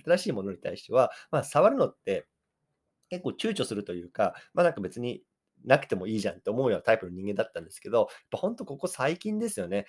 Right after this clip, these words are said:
こうなんか新しいものが出たら、や-、まあ、とりあえず触ってみる、飛びついてみる。まあ、そんな風にしてます。で、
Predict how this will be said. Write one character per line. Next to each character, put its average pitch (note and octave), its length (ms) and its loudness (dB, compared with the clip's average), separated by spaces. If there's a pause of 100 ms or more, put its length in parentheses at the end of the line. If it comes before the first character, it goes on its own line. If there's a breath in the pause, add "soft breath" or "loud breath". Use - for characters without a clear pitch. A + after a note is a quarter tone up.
(120)
こ B2 140 0
う - 20 2
な C3+ 80 4
ん C3 40 -12
か G2 200 2
新 F3 140 6
し F#3+ 100 -4
い G#3 60 0
も C#3 100 0
の A2 60 2
が F2+ 80 0
出 A2 80 -2
た - 80 2
ら、 - 80 0
や-、 E3 200 0
ま D#3 120 -2
あ、 - 20 0
と - 140 -10
り F4 100 2
あ F#4 40 2
え - 20 0
ず A2 80 -4
触 G#2+ 180 0
っ - 80 -4
て - 80 -10
み G2+ 80 -4
る、 E2+ 80 -10
飛 A2+ 100 -10
び A#2 60 -8
つ - 80 -4
い - 80 -4
て - 80 -8
み F2+ 80 -6
る。 - 160 -12
ま A#2+ 120 0
あ、 - 20 -
そ - 100 -4
ん G3+ 40 0
な G#3+ 60 0
風 G#3+ 120 0
に A2 80 -2
し - 40 -12
て - 80 -14
ま G2 120 -4
す。 - 60 -10
で、 - 60 -20